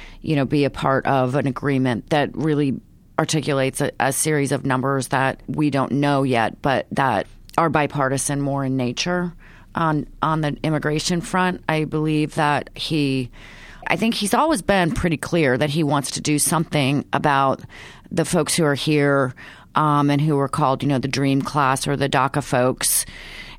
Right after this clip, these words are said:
It's just the outlier issues that go along with it that he has changed his position about. He said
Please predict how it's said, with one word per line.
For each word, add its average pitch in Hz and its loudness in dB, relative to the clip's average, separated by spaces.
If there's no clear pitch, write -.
It's - 2
just 208 0
the - 2
outlier 160 2
issues 165 0
that - -2
go 151 2
along 135 0
with 156 0
it 131 0
that 135 -2
he 151 0
has 160 -2
changed 156 0
his 151 -4
position 151 0
about. 123 2
He 170 2
said 208 2